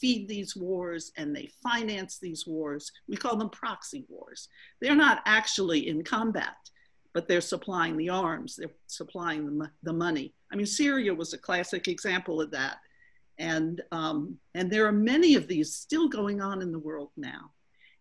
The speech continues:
And the reason is because each of these defined countries, which has very classic borders, um,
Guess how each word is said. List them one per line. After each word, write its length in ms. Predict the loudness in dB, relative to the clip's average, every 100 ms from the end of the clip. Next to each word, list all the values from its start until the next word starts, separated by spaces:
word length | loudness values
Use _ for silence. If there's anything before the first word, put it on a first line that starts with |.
| _ _ 0
And 260 | 2 4
the 120 | 4 6
reason 480 | 8 6 6 2
is 360 | 6 6 6 2
because 480 | -6 -2 2 0 -2 2
each 300 | 2 4 0
of 120 | 0
these 300 | -2 -4 -2
defined 720 | -4 -4 -4 0 0 -2 -4
countries, 640 | -6 -6 -6 -8 -8 -10 -8
which 220 | -6 -4
has 400 | -4 -6 -8 -14 _ _ _ -6
very 260 | 0 0
classic 640 | -2 -2 -2 0 -2 -4 -2
borders, 680 | 0 0 -4 -10 -12 -12 -16 _ _ _ _ -4
um, 480 | 2 2 2 -2